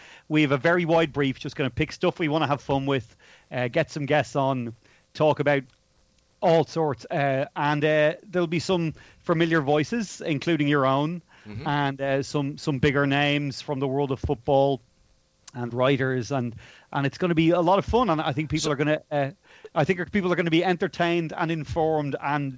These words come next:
Speaker 1: generally, and it's, uh, all under an hour. Uh, my, my, the one thing I, I, I, I refuse to believe is that, uh, any good po-,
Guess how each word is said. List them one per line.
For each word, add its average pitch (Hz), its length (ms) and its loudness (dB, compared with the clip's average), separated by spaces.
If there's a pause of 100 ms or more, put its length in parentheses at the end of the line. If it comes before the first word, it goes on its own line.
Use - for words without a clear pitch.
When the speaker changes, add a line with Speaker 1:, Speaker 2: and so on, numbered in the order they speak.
(140)
Speaker 1:
generally, 143 500 -2
and 147 160 -2
it's, 139 140 -4
uh, 165 100 -4 (300)
all 202 320 8
under 185 180 2
an 165 80 2
hour. 156 400 2
Uh, 156 240 2 (380)
my, 170 260 0
my, 147 460 0 (320)
the 156 80 2
one 185 180 2
thing 185 180 0
I, 180 40 6
I, 156 320 4 (100)
I, 151 320 0
I 156 120 0
refuse 147 720 -2 (100)
to 151 100 -4
believe 139 280 2
is 127 120 -2
that, 135 160 -2
uh, 127 180 -2 (400)
any 156 160 2
good 143 220 0
po-, 143 240 2